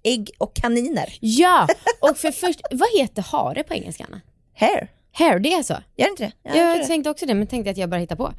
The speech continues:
Speaker 1: Aha.
Speaker 2: Eh, okej, ja, men för kanin och hare är ju samma, det vet man.
Speaker 1: Mm.
Speaker 2: Alltså, det är, jag tycker också att det är så himla lämpligt.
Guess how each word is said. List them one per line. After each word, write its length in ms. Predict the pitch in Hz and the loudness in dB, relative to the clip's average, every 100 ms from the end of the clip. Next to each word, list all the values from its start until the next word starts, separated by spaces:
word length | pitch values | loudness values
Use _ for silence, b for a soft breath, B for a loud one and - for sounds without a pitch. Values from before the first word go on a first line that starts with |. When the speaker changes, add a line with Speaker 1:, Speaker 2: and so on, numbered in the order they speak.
| - | -8
Speaker 1:
Aha. 120 | 233 - - | -8 -8 0
Speaker 2:
Eh, 560 | 208 196 185 180 180 - | 4 4 4 2 0 0
okej, 220 | 220 214 | 0 0
ja, 60 | 220 | -2
men 140 | 240 | -4
för 120 | 254 | -4
kanin 340 | 247 240 226 202 | -4 -2 0 0
och 60 | |
hare 180 | 185 165 | 0 0
är 20 | 156 | 0
ju 100 | 151 | -2
samma, 280 | 143 113 - - | -6 -8 -12 -10
det 120 | 151 | -6
vet 160 | 123 | -6
man. 160 | - - - _ _ _ | -10 -18 -20 _ _ _
Speaker 1:
Mm. 120 | 208 208 | 2 4
Speaker 2:
Alltså, 160 | 202 | 2
det 240 | 185 185 170 | 0 -2 -2
är, 80 | 151 | -4
jag 180 | 208 208 | -4 -4
tycker 260 | 185 - | -6 -6
också 180 | 190 - | -8 -6
att 40 | 165 | -4
det 60 | |
är 20 | |
så 80 | 156 | -4
himla 180 | 170 156 | -4 -4
lämpligt. 540 | 170 156 - - - | -4 -4 -8 -12 -16